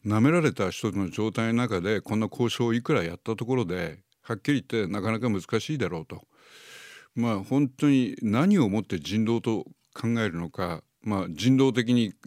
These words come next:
北朝鮮の方々困ってるから、もうお米をこうどんどん出して、まあ、そういう時期があったわけですね。で、それを北朝鮮は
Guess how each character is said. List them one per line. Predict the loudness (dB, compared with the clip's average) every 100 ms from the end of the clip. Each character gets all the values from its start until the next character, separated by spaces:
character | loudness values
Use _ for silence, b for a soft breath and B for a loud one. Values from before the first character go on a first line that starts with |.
| -8
北 | -4 -2
朝 | -2 -2
鮮 | 0 -2
の |
方 | -2 -4 -4
々 | -4
困 | -4 -2 -2
っ |
て | -2
る | -4
か | 0
ら、 | 0 0 B B B B B
も | -2 -2 -4 -12 -16
う | -8 -4
お |
米 | 0 2 2
を | 2 -2 -8 _
こ | -4 -2 0 -4 -6 -14
う | -10
ど | -2 -2
ん |
ど | 0
ん | -2
出 | -2
し | -2
て、 | -4 -4 -4
ま | -4
あ、 |
そ | -2 -2
う |
い |
う | 0
時 | 0
期 | 0
が | -2
あ |
っ |
た | -4 -6
わ |
け | -4
で | -6
す | -4
ね。 | -4 -4 -6
で、 | -6 -2
そ | 0
れ | 4
を | 4 2 -4 B B B B -8
北 | -2 -2
朝 | -2
鮮 | -2 0
は | -2 -4